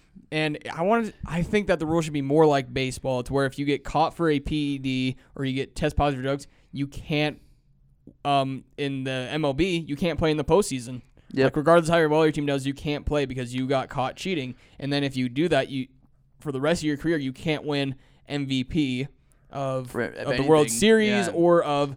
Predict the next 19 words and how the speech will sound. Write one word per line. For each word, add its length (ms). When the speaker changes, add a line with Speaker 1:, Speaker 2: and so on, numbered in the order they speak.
Speaker 2:
The 60
Speaker 1:
the 160
American 320
Speaker 2:
season. 140
Speaker 1:
or 80
National 440
League. 260
And 160
I 240
like 300
that 160
rule. 140
It's 100
like, 160
if 100
you 100
get 160
caught 200
cheating, 360